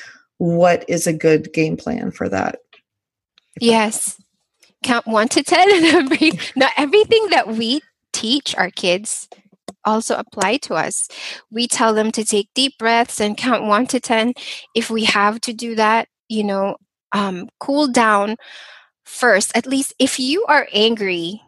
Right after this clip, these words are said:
Speaker 2: at a ten, can you bring it down to an eight? You know what I mean? So, like, kinda, kinda gauge how upset you are and cool it down a little bit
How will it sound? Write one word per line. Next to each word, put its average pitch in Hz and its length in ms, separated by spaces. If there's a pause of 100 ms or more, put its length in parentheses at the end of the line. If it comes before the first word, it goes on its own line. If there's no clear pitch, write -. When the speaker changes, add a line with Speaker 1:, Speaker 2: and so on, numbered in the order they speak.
(180)
Speaker 2:
at 208 160
a 190 60
ten, 202 720 (760)
can 226 180
you 254 140
bring 339 220
it 277 120
down 226 260
to 220 140
an 196 180
eight? 160 280 (200)
You 262 80
know 262 100
what 254 100
I 262 60
mean? 262 160
So, 247 160
like, 233 260
kinda, 240 460 (640)
kinda 302 260
gauge 233 720 (160)
how 214 280
upset 208 480 (120)
you 262 200
are 302 360 (180)
and 226 180
cool 294 240
it 349 160
down 254 240
a 247 80
little 190 300
bit 180 340